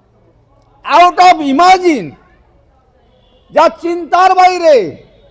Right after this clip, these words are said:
কোনো গুরুদেব বলতে পারেন শিষ্যকে যে,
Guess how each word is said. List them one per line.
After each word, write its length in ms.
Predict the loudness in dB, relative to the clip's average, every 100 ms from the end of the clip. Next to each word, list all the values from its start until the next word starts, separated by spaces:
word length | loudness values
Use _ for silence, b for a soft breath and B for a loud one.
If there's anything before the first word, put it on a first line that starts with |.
| _ _ _ _ _ -8
কোনো 260 | -6 -4
গুরুদেব 560 | -6 -8 -10 -6 0 0 0
বলতে 340 | -4 -2 -6
পারেন 500 | -4 -4 -2 -2 -4
শিষ্যকে 680 | -18 -18 -10 -10 -4 -2
যে, 80 | -2